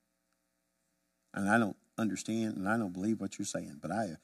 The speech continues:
I have put my faith in Jesus Christ." And there is some kind of fruit of genuine salvation. You see, here's the thing. The greatest danger isn't our different views, our difference in understanding,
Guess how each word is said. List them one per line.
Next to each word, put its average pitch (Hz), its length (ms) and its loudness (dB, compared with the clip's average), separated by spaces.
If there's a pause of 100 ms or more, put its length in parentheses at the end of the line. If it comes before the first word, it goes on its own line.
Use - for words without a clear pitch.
(180)
I 113 140 4
have 117 220 0
put - 180 -4
my 101 160 2
faith 95 320 -2
in 92 100 -2
Jesus 92 380 -4
Christ." 95 340 -4 (360)
And 117 160 6
there 120 140 8
is 127 200 4
some 143 240 6
kind 127 220 4
of 104 80 0
fruit 113 340 -2
of 98 140 -4
genuine 101 340 0
salvation. 101 540 -2 (460)
You 160 80 8
see, 180 120 10
here's 202 220 10
the 165 80 4
thing. 120 220 6
The 110 80 2
greatest 170 400 6
danger 120 500 6 (600)
isn't 196 500 8 (160)
our 117 160 8
different 131 420 2
views, 110 600 2 (1400)
our 117 140 8
difference 143 480 4
in 120 100 2
understanding, 107 800 2